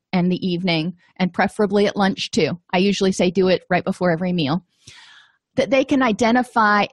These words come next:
at least one emotion that they're feeling. And I always remind people that emotions are like onions. There's multiple layers to them. So don't, if you can identify multiple emotions, great, but tell me at least one thing you're feeling.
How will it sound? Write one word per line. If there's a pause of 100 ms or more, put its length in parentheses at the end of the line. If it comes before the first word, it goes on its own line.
(240)
at
least
one
emotion
that
they're
feeling.
And
I
always
remind
people
that
emotions (320)
are
like
onions. (240)
There's
multiple
layers
to
them. (360)
So
don't, (460)
if
you
can
identify
multiple
emotions,
great, (260)
but
tell
me
at
least
one
thing
you're
feeling.